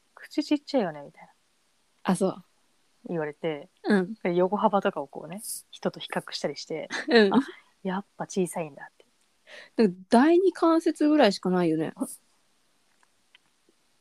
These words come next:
Speaker 1: ああ。
Speaker 2: 第二関節、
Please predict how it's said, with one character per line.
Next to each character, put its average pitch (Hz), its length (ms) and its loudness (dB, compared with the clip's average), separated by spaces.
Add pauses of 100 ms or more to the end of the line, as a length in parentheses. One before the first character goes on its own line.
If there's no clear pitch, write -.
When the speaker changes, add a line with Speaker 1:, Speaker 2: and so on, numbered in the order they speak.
Speaker 1:
あ 170 760 -2
あ。 - 20 -20 (1700)
Speaker 2:
第 285 220 4
二 466 100 4
関 453 260 2
節、 180 360 0